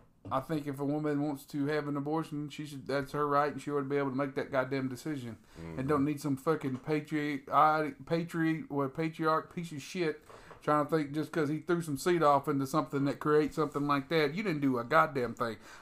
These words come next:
Speaker 1: All you did was put, put a little bitty all skeet skeet off in there, and then you walk the fuck away. And this woman sits here for nine months and makes a human being. Fuck you. You don't know a goddamn thing. You're a
Speaker 2: At
Speaker 1: pe-,
Speaker 2: all.
Speaker 1: you're a fucking, all you are is a tool.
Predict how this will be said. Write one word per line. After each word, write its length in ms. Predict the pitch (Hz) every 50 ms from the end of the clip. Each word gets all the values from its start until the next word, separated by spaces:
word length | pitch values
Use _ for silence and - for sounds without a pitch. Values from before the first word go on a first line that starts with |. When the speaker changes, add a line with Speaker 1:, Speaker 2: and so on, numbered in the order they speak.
| - -
Speaker 1:
All 100 | 151 190
you 160 | 202 208 190
did 320 | 165 170 170 160 156 156 - - - - -
was 120 | - 135 -
put, 320 | - - 185 - 143 - - -
put 160 | - 185 180
a 60 | 170
little 220 | 170 185 190 190 180
bitty 320 | 175 196 190 180 156 - - - 139 156 - 160 165 160 - - 139 151 - - -
all 200 | 147 151 160 170
skeet 300 | 170 - - 196 196 190
skeet 300 | - - 175 156 135 127
off 200 | 123 120 120 -
in 120 | 135 120 117
there, 180 | 117 123 135
and 100 | 147 151 160
then 120 | 160 170
you 100 | 196 220
walk 280 | 196 151 147 151 151 -
the 60 | 160
fuck 240 | - 185 180 175 170
away. 340 | 170 185 202 202 185 160
And 80 | 143 147
this 160 | 170 175 -
woman 200 | 180 170 160 151
sits 240 | 139 - 160 143 -
here 220 | 180 165 160 156
for 140 | 147 - 139
nine 320 | 139 160 160 156 165 165 165
months 240 | 175 180 165 165
and 80 | 139 135
makes 200 | 156 160 156 -
a 60 | 143
human 240 | 143 175 165 156 151
being. 320 | 151 175 196 196 196 202 196 - - - -
Fuck 400 | - - - 330 294 240 - -
you. 140 | 202 170 147
You 160 | 139 165 240
don't 160 | 277 247 196
know 140 | 196 185 156
a 40 | 143
goddamn 500 | 135 170 180 175 170 147 147 135 120 120
thing. 300 | - 135 120 110 101 107 - - - - -
You're 140 | 190 220 220
a 20 |
Speaker 2:
At 60 | 220
Speaker 1:
pe-, 60 | 220 202 185
Speaker 2:
all. 100 | 160 196
Speaker 1:
you're 140 | 240 254 202
a 40 | -
fucking, 400 | - 220 202 196 170 151 139 139
all 180 | 147 190 214
you 220 | 226 220 220 196 190
are 320 | 185 185 185 185 185 185 - - - - -
is 140 | 147 139 139
a 80 | 127
tool. 500 | 131 - 185 180 165 143 123 104 95 -